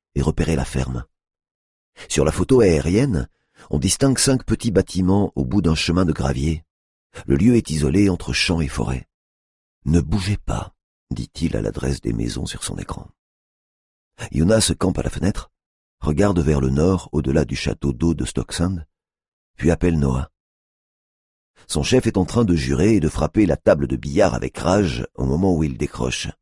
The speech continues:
Il est difficile de dire quand la meurtrière a commencé à être surnommée la veuve du couloir, mais tout le monde a averti Yuna qu'il fallait éviter d'utiliser ce nom ou le terme tueuse en série devant Noah.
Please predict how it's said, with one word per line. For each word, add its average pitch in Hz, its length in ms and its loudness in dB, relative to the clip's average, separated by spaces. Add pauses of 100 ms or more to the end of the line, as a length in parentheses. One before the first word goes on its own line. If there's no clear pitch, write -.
(1700)
Il 95 140 2
est 120 60 2
difficile 131 460 0
de 80 80 0
dire 90 300 0
quand 64 140 -2
la 65 80 0
meurtrière 69 520 0
a 64 60 -4
commencé 67 500 0
à 67 60 2
être - 220 -4
surnommée 73 560 2 (240)
la 62 140 0
veuve 82 260 2
du 71 100 -8
couloir, 71 760 0 (360)
mais 71 140 2
tout 120 160 2
le 127 60 4
monde 139 220 4
a 76 120 4
averti 76 420 0
Yuna 76 400 0
qu'il - 180 -8
fallait 71 280 -4
éviter 78 340 0
d'utiliser 76 540 -2
ce - 160 -2
nom 90 380 0
ou 76 60 -4
le 67 80 0
terme 76 380 0
tueuse 95 440 2
en 73 60 -2
série 71 460 -4 (200)
devant 80 360 2
Noah. 50 340 -4